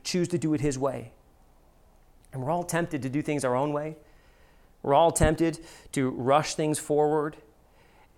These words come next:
Now, in moments of temptation, we must acknowledge that there's always a way of escape. And that way of escape, listen, loved ones, is always righteousness. It's always obedience. It's always God's way, not our way.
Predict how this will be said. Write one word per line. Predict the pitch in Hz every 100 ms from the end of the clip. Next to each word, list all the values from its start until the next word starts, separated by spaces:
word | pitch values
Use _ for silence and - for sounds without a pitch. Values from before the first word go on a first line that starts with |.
| _ _ _ _ _ -
Now, | 165 147
in | 156 147
moments | 160 180 165
of | 139
temptation, | 156 143 160 165 147 131 147 - - -
we | 143
must | 160 156
acknowledge | 147 147 160 160
that | 165
there's | 156
always | - 151 165 170
a | 160
way | 143 156
of | 151
escape. | 147 - 175 - - - - _ _ _ - -
And | 147
that | 170 214
way | 185 196
of | 175
escape, | - 202 185
listen, | 170 202
loved | 160 143
ones, | 151 165 -
is | 160 -
always | 165 170 170 180 175 -
righteousness. | 156 160 185 170 - 131 - - - -
It's | - -
always | 165 165 185 185 180
obedience. | 185 165 180 185 180 143 - -
It's | 165 - -
always | 165 180 175 185 160
God's | 139 175 170 151
way, | 139 165 165
not | 156 160 -
our | 170 156
way. | 143 131 123 120